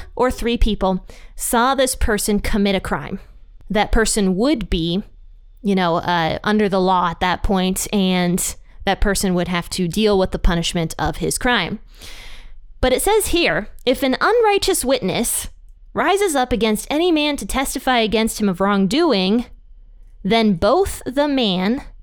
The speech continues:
between whom the controversy is shall stand before Yahweh, before the priests and the judges who shall be in those days." And then in verse eighteen it says, "And the judges shall make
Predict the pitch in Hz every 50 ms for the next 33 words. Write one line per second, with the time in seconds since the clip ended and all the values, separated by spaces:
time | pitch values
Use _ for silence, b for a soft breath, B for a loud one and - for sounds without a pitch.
0 | - - - 214 - - - 277 277 294 294 302 254 285 277 254 240 - - 247
1 | 247 254 - 240 240 233 233 - 220 185 175 190 - - - - - 214 190 185
2 | - - - 226 226 226 226 226 - - 202 196 185 180 175 175 170 180 185 190
3 | 180 185 - - 202 196 180 175 175 - - 254 294 - - - 311 311 269 202
4 | 208 208 190 208 202 202 B B B B B B B B B - 233 - - 226
5 | 208 196 175 160 214 233 254 262 - - 214 214 220 220 190 180 185 185 180 175
6 | 185 180 - - - 190 - - 269 302 277 220 - - - - - - - -
7 | 220 226 233 226 226 202 233 220 - - 240 208 - - 277 262 185 - 277 233
8 | - - B B B B B B 226 226 220 202 175 226 226 269 269 330 330 320
9 | 294 - - - - - 240 220 214 208 214 214 214 208 196 - - -